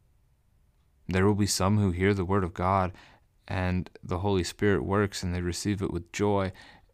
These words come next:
and rejoicing. And yet there are others who the word of God comes to them and they reject it outright, and they are, uh, spiteful, and they just continue to hate all things that deal with the Lord.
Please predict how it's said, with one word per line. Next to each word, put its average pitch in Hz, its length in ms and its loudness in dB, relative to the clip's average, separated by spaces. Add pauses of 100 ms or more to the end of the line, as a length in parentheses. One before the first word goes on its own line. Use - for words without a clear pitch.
and 95 560 -2 (120)
rejoicing. 98 720 -2 (1040)
And 107 120 -4
yet 104 140 -2
there 98 220 2
are - 100 -4
others 117 380 0
who 87 220 -2 (200)
the 95 220 -8
word 101 240 2
of 87 120 -4
God 98 360 0
comes 107 340 0
to 95 100 -4
them 85 340 -2
and 85 180 -6
they 92 100 -2
reject 85 540 -4
it 85 100 -6
outright, 85 580 -4
and 82 220 -6
they 85 140 -4
are, 85 340 -4 (520)
uh, - 60 -10
spiteful, - 760 -2 (360)
and 92 160 -2
they 87 120 2
just 92 260 0
continue 98 460 2
to 82 100 -2
hate 98 420 0
all 90 260 2
things 82 520 -6 (100)
that - 160 -14
deal 82 220 0
with 76 120 -8
the 85 100 -8
Lord. 82 320 -4